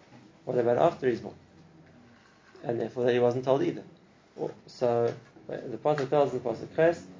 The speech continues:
"Vayeter Manoach el Hashem." Manoach davens to Hashem, "Vayomer, Bi Hashem. Ish Elikim asher shalachta." The, again, the thought there was a Navi, the Navi that you sent,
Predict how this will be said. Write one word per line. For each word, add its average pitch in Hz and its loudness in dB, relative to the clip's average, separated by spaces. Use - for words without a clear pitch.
"Vayeter 156 4
Manoach 139 0
el 123 0
Hashem." 113 -4
Manoach 139 2
davens 131 0
to 120 -2
Hashem, 147 -2
"Vayomer, 123 0
Bi 139 -2
Hashem. 139 0
Ish 185 4
Elikim 160 2
asher 131 -4
shalachta." 156 0
The, 127 2
again, 123 0
the 120 -4
thought 139 2
there 135 4
was 117 2
a 117 -2
Navi, 127 2
the 127 0
Navi 147 2
that 123 0
you 117 -6
sent, 143 -2